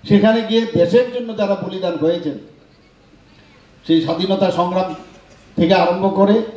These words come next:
এখন পর্যন্ত তাদের নাম খোদাই করে সেখানে রাখা হয়েছে।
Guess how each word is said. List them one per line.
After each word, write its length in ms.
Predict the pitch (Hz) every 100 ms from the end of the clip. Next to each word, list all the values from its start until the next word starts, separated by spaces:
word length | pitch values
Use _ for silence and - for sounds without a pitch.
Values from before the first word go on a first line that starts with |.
| - - - - -
এখন 260 | - 247 214
পর্যন্ত 440 | 208 156 151 104 95 - _ _ _ _ -
তাদের 340 | 180 202 226 233 -
নাম 340 | 147 175 190 220 -
খোদাই 320 | 165 190 170
করে 220 | 165 180 196
সেখানে 340 | 151 147 143
রাখা 260 | 127 135 127
হয়েছে। 360 | 110 104 -